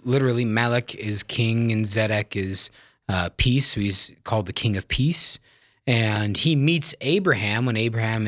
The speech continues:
finally kind of takes possession of the promised land, and he makes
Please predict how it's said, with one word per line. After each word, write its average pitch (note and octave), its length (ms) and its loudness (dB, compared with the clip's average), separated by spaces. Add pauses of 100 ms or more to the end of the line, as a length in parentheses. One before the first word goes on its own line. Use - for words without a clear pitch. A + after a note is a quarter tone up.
finally C3+ 420 0
kind A#2 160 -2
of G2+ 80 -4
takes A2+ 180 -2
possession A2 380 -2
of F#2+ 60 -6
the G2 60 -10
promised A#2+ 460 0
land, F#2+ 320 -6 (340)
and G#2+ 100 0
he D#3+ 120 4
makes C3+ 440 2